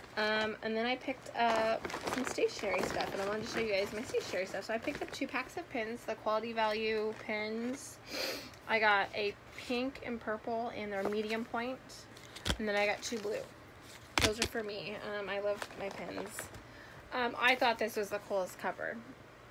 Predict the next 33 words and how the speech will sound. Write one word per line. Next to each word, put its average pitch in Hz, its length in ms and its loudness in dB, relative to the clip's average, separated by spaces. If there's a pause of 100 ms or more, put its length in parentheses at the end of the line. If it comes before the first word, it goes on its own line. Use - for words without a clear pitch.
(140)
of 196 120 -4
the 185 80 0
food. - 440 -6 (160)
I - 60 0
have 220 80 2
a 220 60 0
thing 202 280 -2
for 208 160 -4
food, 185 380 -2
A. 214 380 0 (680)
And 202 80 -2
those 202 240 4
are 185 80 -2
cute. 196 240 -2
I 196 80 2
was 208 100 -4
thinking 196 220 -4
cute. 208 160 0
It's 196 100 -2
just 262 140 -6
a 226 40 -2
little 214 380 -2
notebook. 202 460 2
It's 220 160 -4
a - 20 -10
spiral 202 300 2
bound 196 220 0
notebook 208 320 -2
with 196 120 -6
a 214 100 -2
hundred 202 320 -2
eighty 190 220 -2
sheets. - 540 -6